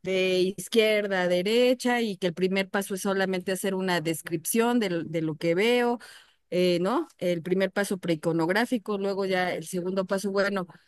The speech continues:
el iconográfico y lo demás. Pero nosotros, cuando, cuando vimos lo de la, la, el nacimiento de Venus de Botticelli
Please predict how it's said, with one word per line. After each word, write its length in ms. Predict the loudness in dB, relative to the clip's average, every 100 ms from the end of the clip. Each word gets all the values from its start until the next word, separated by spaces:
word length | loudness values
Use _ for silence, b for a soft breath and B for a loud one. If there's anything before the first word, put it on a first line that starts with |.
| _
el 180 | -2 0
iconográfico 1040 | 0 2 2 4 4 4 2 0 0 0 0 -6 _ _ _ _ _ _ _ _
y 140 | 0 4
lo 120 | 6
demás. 300 | 6 4 0 -8 -18 _ 4
Pero 440 | 8 8 6 0 _ _ -4
nosotros, 580 | -2 0 0 0 -4 -6 B B B _ _ 2
cuando, 280 | 4 6 2 2 4
cuando 280 | 6 8
vimos 280 | 8 6 6
lo 120 | 2
de 800 | 2 4 6 6 6 6 4 2 4
la, 200 | 2 0
la, 1040 | 0 2 4 4 4 2 2 2 2 0 -2 -4
el 120 | -2 0
nacimiento 360 | 2 2 2
de 100 | 2
Venus 240 | 4 4 2
de 60 |
Botticelli 880 | 2 0 0 0 0 2 0 -2 -8